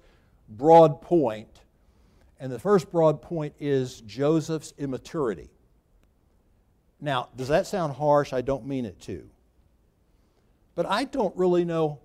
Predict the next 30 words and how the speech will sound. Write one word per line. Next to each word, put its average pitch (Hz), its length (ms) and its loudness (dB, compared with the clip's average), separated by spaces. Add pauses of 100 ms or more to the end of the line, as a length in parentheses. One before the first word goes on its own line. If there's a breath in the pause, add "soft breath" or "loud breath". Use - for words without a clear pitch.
what 165 380 0
else 160 280 0
you 160 80 -2
would 131 160 -4
say 165 280 -4
about 131 360 0
this. 147 560 -4
We 165 160 -2
know 190 220 2
that, 165 280 2 (300)
we've 170 120 -8
already 170 140 0
said 196 220 -4
this, - 180 -10
we 160 120 -4
know 196 140 -2
that 170 120 -2
his 117 140 -6
character 165 500 -2
is 123 100 -4
sterling. 165 480 0
There's 117 180 -8
no 156 140 -4
blemish 143 480 -8
recorded 147 460 -4
against 139 360 -10
him 147 100 -10
in 127 100 -10
the 113 80 -12
record. 143 460 -2